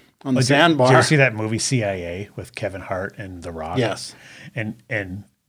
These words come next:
Speaker 2: the, the joke or the premise of the movie is The Rock was a, like, the chubby dude,
Speaker 1: Yep.
Speaker 2: chubby nerd in
Speaker 1: Yep.
Speaker 2: high school, and then
Speaker 1: Right.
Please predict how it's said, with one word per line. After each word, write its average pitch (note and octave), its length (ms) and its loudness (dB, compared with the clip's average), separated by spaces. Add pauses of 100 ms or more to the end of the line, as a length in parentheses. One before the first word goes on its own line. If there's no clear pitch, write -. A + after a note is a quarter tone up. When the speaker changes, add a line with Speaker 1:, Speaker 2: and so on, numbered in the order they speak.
(100)
Speaker 2:
the, G#2 240 -12
the G#2 120 -8
joke A2 380 -2
or A#2+ 100 -6
the F#2+ 80 -12
premise A2+ 360 0
of G#2 80 -6
the G2+ 40 -8
movie G#2+ 360 -4
is F#2+ 100 -10
The G2+ 120 -8
Rock G2 300 -2
was F#2+ 140 -10
a, F2+ 220 -12
like, G2+ 160 -12
the - 100 -12
chubby G2+ 320 -8
dude, G2+ 380 -10 (120)
Speaker 1:
Yep. B2 200 2
Speaker 2:
chubby A2 160 -2
nerd G#2 200 0
in - 60 4
Speaker 1:
Yep. A#2 100 2
Speaker 2:
high G#2+ 120 4
school, A#2 340 0
and G#2 140 -4
then A#2 140 2 (120)
Speaker 1:
Right. - 20 -14